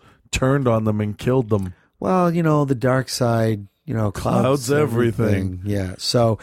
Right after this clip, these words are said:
Speaker 1: Clean
Speaker 2: uh,
Speaker 1: your
Speaker 2: he does,
Speaker 1: fucking glasses,
Speaker 2: he does
Speaker 1: Yoda.
Speaker 2: go into how, um, Obi-Wan is a gigantic asshole.
Speaker 1: Oh, he totally is.
Speaker 2: So,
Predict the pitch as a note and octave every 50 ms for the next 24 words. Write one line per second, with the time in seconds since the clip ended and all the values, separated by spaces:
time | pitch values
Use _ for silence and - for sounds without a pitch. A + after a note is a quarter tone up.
0 | - - - - - C#3 D3 D3+ C3+ C3+ C#3 E3 E3+ D#3+ C3+ D3 E3 E3+ F3 D3+
1 | D#3 C#3+ C3+ C#3+ C#3 C#3+ C#3+ C#3+ C#3 B2+ D3 D3 - - C#3+ C#3+ C#3+ D3+ D3+ D3
2 | D3 D#3 D#3 D3 C#3+ C#3 C3 B2+ B2+ B2 A2+ A#2 A#2 A#2 A#2 A2+ A2 A2 A2+ -
3 | - A#2 A2+ A2 G#2+ G#2+ G#2 G#2 G#2 G2+ G2+ - - - - B2 A#2+ A2+ A2+ A#2
4 | A#2 G#2+ G#2 G#2 G#2 G2+ G2+ G2+ F#2+ G2 G2+ F2+ F2+ F#2 F#2+ F#2+ G2 G2+ G2+ G2+
5 | G#2+ A2 G#2+ G#2+ G#2+ G#2 G2 G2 G2 F#2+ - - - A2+ A2 A2 G#2+ F#2 - G#2
6 | F#2 E2+ - F#2+ F#2 F2+ F2 F#2 - - G#2+ - B2 A#2+ A#2 A2+ G2+ - - A#2
7 | A2 G#2+ G2+ G2 G2 G2 F#2+ F#2 F#2 - A2 G#2 G2+ G2 G2 G2 F#2+